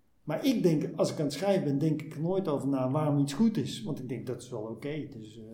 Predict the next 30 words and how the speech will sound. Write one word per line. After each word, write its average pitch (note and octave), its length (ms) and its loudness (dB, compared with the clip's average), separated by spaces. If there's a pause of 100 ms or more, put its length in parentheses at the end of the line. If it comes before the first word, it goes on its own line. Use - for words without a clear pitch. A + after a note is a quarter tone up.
(720)
en, C3 160 -4
en C3 320 -6
zo, C#3 360 -8
zoveel B2+ 540 -8
brein C3+ 360 2
heb C3 120 2
ik B2 80 -4
nou C3 140 0
ook D#3+ 140 0
weer C#3 80 -2
niet. B2+ 160 -2
Dus B2+ 120 -8
ik B2+ 100 -8
bedoel, C#3+ 200 0
ik, - 200 -8 (180)
eh, C#3 240 -8
dat C3 180 -8
gebruik B2+ 400 -6
ik B2+ 100 -8
dan B2 120 -4
maar B2 140 -6
graag C3 300 -6
voor - 100 -12
de B2+ 60 -8
problemen C#3 500 -2
die C3 140 0
er A#2+ 80 -4
nog A#2+ 180 -6
even A#2+ 260 -8
zijn. A2 340 -8